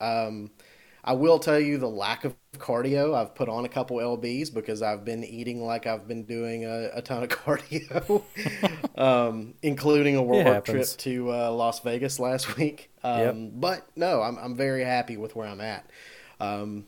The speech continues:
Speaker 1: feel like I'm gonna be, I'm gonna be pretty fit to, uh, to start the season, man. What do you, what do you, uh, how have things gone for you?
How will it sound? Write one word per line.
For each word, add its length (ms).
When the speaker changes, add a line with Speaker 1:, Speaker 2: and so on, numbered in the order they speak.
Speaker 1:
feel 160
like 160
I'm 100
gonna 160
be, 340
I'm 140
gonna 160
be 280
pretty 200
fit 340
to, 240
uh, 300
to 100
start 280
the 60
season, 440
man. 220
What 120
do 60
you, 80
what 180
do 60
you, 300
uh, 340
how 120
have 60
things 200
gone 220
for 140
you? 300